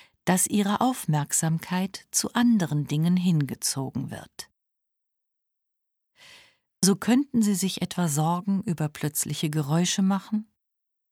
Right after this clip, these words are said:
Angst haben, sozialen Verpflichtungen nicht nachgekommen zu sein, sich an Dinge erinnern, die Sie hätten tun sollen, oder Pläne schmieden.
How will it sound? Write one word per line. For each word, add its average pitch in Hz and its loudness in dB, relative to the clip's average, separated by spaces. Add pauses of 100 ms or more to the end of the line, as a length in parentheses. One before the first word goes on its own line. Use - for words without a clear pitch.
(340)
Angst 208 2
haben, 208 0 (260)
sozialen 190 2
Verpflichtungen 156 -2
nicht 156 -2
nachgekommen 185 0
zu 190 -2
sein, 196 2 (1200)
sich 220 0
an 202 2
Dinge 226 4
erinnern, 180 2 (200)
die 160 -4
Sie 170 -2
hätten 170 -4
tun 220 2
sollen, 165 2 (560)
oder 196 4
Pläne 208 2
schmieden. 127 -6